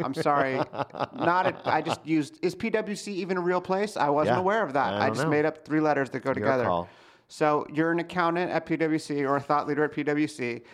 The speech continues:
Speaker 1: and you're having a relationship with someone else there. Wait, Matt just got an amazing email.
Speaker 2: There's a trailer for Amy Schumer's I Feel Pretty, and I'm so excited for it, and I could die.
Speaker 1: Oh.
Speaker 2: We'll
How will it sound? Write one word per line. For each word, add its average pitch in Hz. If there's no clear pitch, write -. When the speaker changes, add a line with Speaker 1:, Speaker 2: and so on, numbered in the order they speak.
Speaker 1:
and 131
you're 131
having 147
a 143
relationship 135
with 131
someone 135
else 127
there. 117
Wait, 147
Matt 151
just 170
got 156
an 143
amazing 131
email. 117
Speaker 2:
There's 117
a 117
trailer 120
for 120
Amy 107
Schumer's 104
I 101
Feel 101
Pretty, 101
and 101
I'm 95
so 95
excited 92
for 110
it, 110
and 95
I 95
could 82
die. 76
Speaker 1:
Oh. 127
Speaker 2:
We'll 101